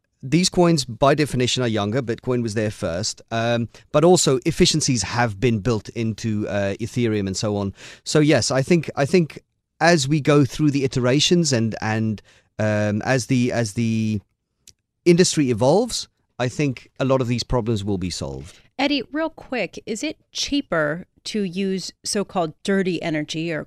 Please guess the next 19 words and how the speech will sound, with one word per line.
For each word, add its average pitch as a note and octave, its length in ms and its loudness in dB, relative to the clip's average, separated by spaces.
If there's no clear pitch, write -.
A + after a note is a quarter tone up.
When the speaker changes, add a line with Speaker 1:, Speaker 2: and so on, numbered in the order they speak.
Speaker 2:
coal F3 460 -2
energy, D#3+ 560 -6
uh, E3+ 260 0
to - 220 -4
power, E3+ 680 0
uh, D#3 420 -2
some D#3 200 -8
of D3+ 120 -8
these D#3 200 -4
crypto E3 560 -4
mining E3 460 0
centers D3+ 520 -4
than D#3+ 120 -6
it D3+ 100 -6
is D#3 200 -4
to - 140 -8
use D3+ 200 -4
renewable D3+ 320 -6
energies? - 560 -14